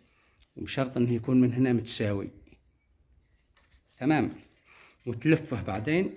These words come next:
هذا هنا وهذا هنا. بهذا الشكل. وتدخله في هذا المكان. وهذا في هذه الجهة الثانية. وترجع بعدين تسحبهن إلى وين؟ تسحبهن إلى تحت.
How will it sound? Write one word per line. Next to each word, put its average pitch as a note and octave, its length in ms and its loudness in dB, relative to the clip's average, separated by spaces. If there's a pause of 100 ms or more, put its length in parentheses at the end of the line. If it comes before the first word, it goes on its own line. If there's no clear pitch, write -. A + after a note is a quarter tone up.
(180)
هذا C#3+ 280 -4
هنا F#3 420 -2
وهذا A2+ 300 -4
هنا. G2 340 -6 (840)
بهذا A#2 220 -2
الشكل. - 400 -10 (480)
وتدخله B2 440 -4
في A#2+ 180 -4
هذا G#2+ 180 -2
المكان. F#2+ 420 -10 (1080)
وهذا C#3+ 720 -2 (760)
في A2+ 160 -6
هذه C3 260 0
الجهة D3 220 0
الثانية. A2 640 -2 (3000)
وترجع C#3+ 460 0
بعدين D3 400 4
تسحبهن D#3+ 560 0
إلى C3 120 2
وين؟ B2 400 2 (260)
تسحبهن C#3+ 480 -2
إلى F#3 240 2
تحت. - 260 -4